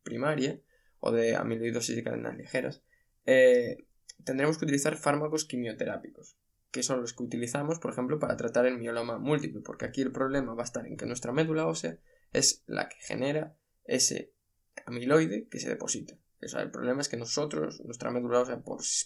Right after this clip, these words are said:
porque sí, genera este amiloide. Entonces tenemos que destruir esas células que lo producen. Por eso utilizamos quimioterápicos cuando es una amiloidosis primaria. Eh, también se podría hacer un trasplante autólogo, que básicamente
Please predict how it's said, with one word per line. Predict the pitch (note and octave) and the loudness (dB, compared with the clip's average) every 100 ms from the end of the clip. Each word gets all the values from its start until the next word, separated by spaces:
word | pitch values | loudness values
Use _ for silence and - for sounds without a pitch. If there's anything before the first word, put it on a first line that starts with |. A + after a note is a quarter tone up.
| - | -4
porque | - - | -10 -6
sí, | - D#3 - _ _ - | -2 -2 -4 _ _ -16
genera | - B2 A#2+ A#2 | -6 -2 -2 -2
este | - | -4
amiloide. | G#2+ A2+ - F#2 - _ _ - | -6 -4 -6 -8 -10 _ _ -2
Entonces | D#3+ E3 E3+ | 4 4 4
tenemos | B2 B2 C3+ | -2 -2 -4
que | - C#3+ | -2 -2
destruir | B2 A#2+ B2+ A#2+ | -2 -2 0 2
esas | B2 A#2+ | 0 0
células | - B2+ C3 D3+ | 0 0 0 0
que | - | -4
lo | - | -4
producen. | - - - - _ _ _ - | -6 -6 -8 -18 _ _ _ -8
Por | B2+ | -6
eso | A#2+ | -2
utilizamos | B2 A#2+ B2 C3 D3+ | -2 0 0 -2 -4
quimioterápicos | - A#2 A#2 B2+ D3 - - | -6 -8 0 2 2 0 -4
cuando | - A#2+ B2 | -4 -6 -4
es | |
una | B2 | -4
amiloidosis | A#2 A2+ A2+ C3+ - F#3+ | -4 -2 -2 -2 -4 -8
primaria. | - A2 - - - _ _ _ _ _ _ - | -6 -6 -8 -12 -18 _ _ _ _ _ _ 4
Eh, | B2+ B2 B2 | 8 8 6
también | A#2 B2 | 2 0
se | A#2+ | 0
podría | A#2+ A#2+ A#2+ | 2 2 2
hacer | B2 | 0
un | B2 | -2
trasplante | B2 D3+ D3+ A#2+ B2 | -4 -4 -2 0 0
autólogo, | A#2+ E3+ E3 D#3+ A3+ | 2 4 4 2 -2
que | - | -6
básicamente | - - B2+ A2+ A#2 A#2 A#2 | -4 -2 -4 -4 -6 -6 -8